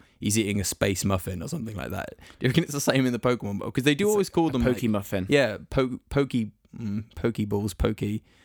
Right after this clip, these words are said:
Speaker 1: There's, like, Poffins, and there's gotta be, like, a Pokey food, right? Poke
Speaker 2: Yeah,
Speaker 1: everything.
Speaker 2: there is, uh, but then, uh, in the most recent one, couldn't you just cook curry fully, and it was just
Speaker 1: Yeah,
Speaker 2: called
Speaker 1: you
Speaker 2: curry?
Speaker 1: could. Yeah, it was just called curry.
Speaker 2: Yeah,
Speaker 1: Yeah.
Speaker 2: I, I mean, I mean,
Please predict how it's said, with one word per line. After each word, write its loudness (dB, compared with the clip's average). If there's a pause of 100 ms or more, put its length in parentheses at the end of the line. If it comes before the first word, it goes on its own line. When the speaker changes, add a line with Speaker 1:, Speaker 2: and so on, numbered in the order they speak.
(160)
Speaker 1:
There's, 2
like, -2
Poffins, 2
and 0
there's -6
gotta 2
be, -2
like, -8
a -10
Pokey -4
food, -10
right? -12 (720)
Poke -8
Speaker 2:
Yeah, -2
Speaker 1:
everything. 2
Speaker 2:
there 2
is, 0
uh, -2
but 2
then, 2
uh, 2 (140)
in 2
the 2
most 0
recent 0
one, 0
couldn't 0
you 2
just 0
cook 2
curry 2 (120)
fully, 2
and 0
it 2
was 0
just 2
Speaker 1:
Yeah, 0
Speaker 2:
called 2
Speaker 1:
you -2
Speaker 2:
curry? 2
Speaker 1:
could. -4
Yeah, -4
it -6
was -10
just -8
called -10
curry. -8 (840)
Speaker 2:
Yeah, 2
Speaker 1:
Yeah. 2
Speaker 2:
I, 4
I 6
mean, 4
I 2
mean, 2